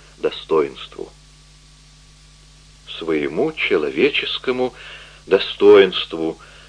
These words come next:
задумчиво повторила Женни. Внезапно она осознала и смутилась от этого, что достигла двадцатилетнего возраста,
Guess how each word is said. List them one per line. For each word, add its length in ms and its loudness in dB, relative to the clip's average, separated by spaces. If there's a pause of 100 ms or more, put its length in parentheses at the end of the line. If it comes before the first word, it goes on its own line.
задумчиво 640 2
повторила 720 -4 (300)
Женни. 560 -2 (1900)
Внезапно 680 4
она 300 6
осознала 720 0 (640)
и 320 -10
смутилась 600 -6
от 180 -2
этого, 380 -4 (500)
что 300 6
достигла 760 4
двадцатилетнего 960 0
возраста, 720 0